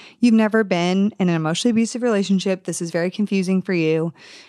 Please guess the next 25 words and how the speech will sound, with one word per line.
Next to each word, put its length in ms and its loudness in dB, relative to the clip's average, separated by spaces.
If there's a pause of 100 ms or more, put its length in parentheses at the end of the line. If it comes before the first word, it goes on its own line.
(160)
And, 300 -2
or 180 0
maybe 300 0
you've 180 2
had 280 -2
someone 300 -2
that's 200 -6
been 240 -2
in 100 0
this 140 0
situation. 560 0
You 160 2
just 260 -6
are 120 0
like, 200 -2 (240)
"I 140 -2
do 300 -2
not 340 -4
get 160 -10
it. 260 -8
This 200 -4
frustrates 560 -4
me 120 -2
so 280 -6
much." 420 -10